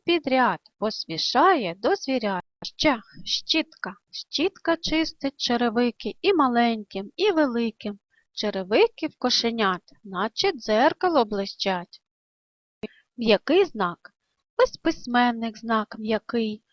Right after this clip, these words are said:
пише вірші залюбки. Все, що вийде з-під пера,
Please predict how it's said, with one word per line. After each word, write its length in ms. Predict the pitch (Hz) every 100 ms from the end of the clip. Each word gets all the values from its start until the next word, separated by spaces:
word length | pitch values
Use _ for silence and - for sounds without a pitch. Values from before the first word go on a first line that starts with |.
| _ _
пише 340 | 214 - 202
вірші 560 | 185 254 427 - 202 175
залюбки. 800 | 233 359 349 - - 233 226 208 _ _ _ -
Все, 220 | - 226
що 240 | - 214
вийде 460 | 185 196 269 349 403
з-під 360 | - 339 320 -
пера, 380 | 254 226 185